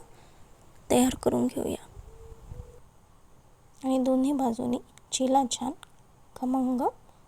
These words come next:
असं भाजून घेऊया. तेलाच्या ऐवजी तुम्ही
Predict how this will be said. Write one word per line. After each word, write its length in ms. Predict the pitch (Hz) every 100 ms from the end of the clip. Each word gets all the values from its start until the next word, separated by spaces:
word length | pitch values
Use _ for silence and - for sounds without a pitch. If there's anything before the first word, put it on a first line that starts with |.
| -
असं 200 | 240 - 302
भाजून 400 | - 262 269 254
घेऊया. 320 | 247 254 254 - - - - - - - - - - - - - - - - - - - - -
तेलाच्या 400 | 269 285 294 277
ऐवजी 320 | 277 277 294 285
तुम्ही 200 | 269